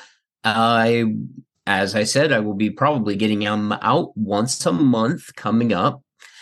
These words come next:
But if you wanna go and check it out, there is a backlog up to card seventeen. We are gonna continue to take a,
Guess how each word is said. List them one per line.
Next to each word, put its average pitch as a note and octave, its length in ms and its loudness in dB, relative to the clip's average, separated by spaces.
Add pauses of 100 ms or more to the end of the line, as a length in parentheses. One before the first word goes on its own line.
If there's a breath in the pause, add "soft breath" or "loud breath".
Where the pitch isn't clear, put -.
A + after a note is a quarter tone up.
(120 loud breath)
But D3+ 100 0
if D3 140 -2
you E3+ 80 -2
wanna F#3 160 4
go F#3 140 4
and C3 100 2
check C#3 240 0
it B2 100 2
out, A#2+ 240 2
there A#2 160 0
is C3 180 0
a A2 60 -4
backlog A2 800 -2
up A2 200 -4
to G2+ 360 -4
card F#2+ 300 0
seventeen. D#3+ 920 0 (640 loud breath)
We C3+ 220 4
are E3+ 100 4
gonna D3+ 200 2
continue D3 520 -2
to B2 100 -2
take B2 240 -4
a, G#2 260 0